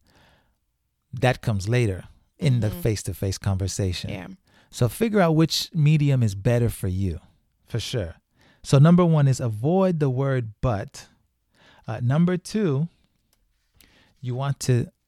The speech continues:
Speaker 1: um, take responsibility and not blame. Okay? That's not the time to be playing the blame game. Okay? You wanna own where you messed up.
Speaker 2: And number three, no scorecards.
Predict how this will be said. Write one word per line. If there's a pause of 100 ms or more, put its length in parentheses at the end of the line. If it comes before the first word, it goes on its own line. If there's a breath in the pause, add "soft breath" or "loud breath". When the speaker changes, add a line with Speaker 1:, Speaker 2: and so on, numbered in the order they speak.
(220)
Speaker 1:
um,
take
responsibility (440)
and
not (220)
blame. (680)
Okay? (260 loud breath)
That's
not
the
time
to
be
playing
the
blame
game. (1400)
Okay?
You
wanna (120)
own
where
you
messed
up. (560)
Speaker 2:
And
number
three,
no
scorecards.